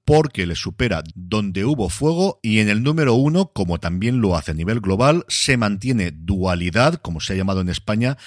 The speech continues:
la serie Ecos en inglés, la serie de Michelle Monaghan, que ya os dije que yo pensaba que podía funcionarle muy bien a la plataforma. Pues no, eh, por una vez no me he equivocado.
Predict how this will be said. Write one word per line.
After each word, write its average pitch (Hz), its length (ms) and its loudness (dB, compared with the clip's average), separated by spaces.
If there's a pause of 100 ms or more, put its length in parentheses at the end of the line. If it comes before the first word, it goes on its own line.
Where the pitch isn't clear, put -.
(160)
la 90 160 -4
serie 104 440 -2
Ecos 117 480 -4
en 80 140 -6
inglés, 120 640 -2
la 92 220 2
serie 135 320 2
de 98 100 4
Michelle 117 360 2
Monaghan, 160 560 2
que 73 220 -6
ya 98 140 -4
os 123 180 -6
dije 123 360 -2
que 87 120 -2
yo 107 120 -2
pensaba 101 320 -2
que 82 100 -6
podía 82 240 -2
funcionarle 85 580 -4
muy 85 200 0
bien 92 160 0
a - 20 0
la 78 100 -2
plataforma. 107 680 -2
Pues 71 160 -12
no, 110 240 -4
eh, 87 140 -8
por 98 180 -4
una 143 140 2
vez 170 260 -2
no 101 160 0
me 110 80 2
he 95 40 -4
equivocado. 71 480 -12